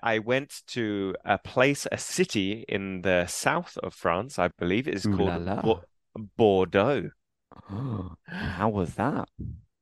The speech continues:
Speaker 1: Have you, have you ever been to
Speaker 2: I've
Speaker 1: Bordeaux?
Speaker 2: never been, but I'm considering going. So I've heard that, I mean, it's the home of wine, right?
Speaker 1: I honestly, Lewis, I wish I could confirm this.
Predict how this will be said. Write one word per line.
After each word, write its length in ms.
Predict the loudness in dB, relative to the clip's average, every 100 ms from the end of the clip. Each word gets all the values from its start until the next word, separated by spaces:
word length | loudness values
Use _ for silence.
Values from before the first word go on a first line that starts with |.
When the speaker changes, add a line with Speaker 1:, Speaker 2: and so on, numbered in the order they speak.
| 0
Speaker 1:
Have 240 | 4 4
you, 160 | 4 2
have 160 | 2
you 140 | 6 6
ever 160 | 6 4
been 280 | 0 -2 -6
to 100 | -6
Speaker 2:
I've 60 |
Speaker 1:
Bordeaux? 360 | -2 0 2 2
Speaker 2:
never 380 | 2 -2 -2 -2
been, 440 | 2 4 6 4
but 120 | 2
I'm 140 | 0 -2
considering 720 | -2 -4 -2 0 2 2 2
going. 420 | 2 4 2 -2
So 140 | 0
I've 80 | 0
heard 320 | 4 4 4 4
that, 180 | 4 4
I 80 | 2
mean, 200 | 0 2
it's 280 | 0 -2 -2
the 120 | -4
home 400 | 0 4 4 4
of 220 | 0 -2
wine, 580 | 4 4 4 -2 -8 -14 -20 _ _ _ _ _
right? 240 | 2 2 2 -4 _ _ _ _ _ _ 4
Speaker 1:
I 540 | 8 8 8 4 -4 -8 -16 _
honestly, 580 | 6 8 6 4 2 2
Lewis, 440 | 6 6 6 2 2
I 140 | 6 6
wish 400 | 4 2 0 0
I 120 | 0
could 420 | 0 -2 -4 -6 -4
confirm 540 | -4 0 6 6 6
this. 280 | -2 -8 -8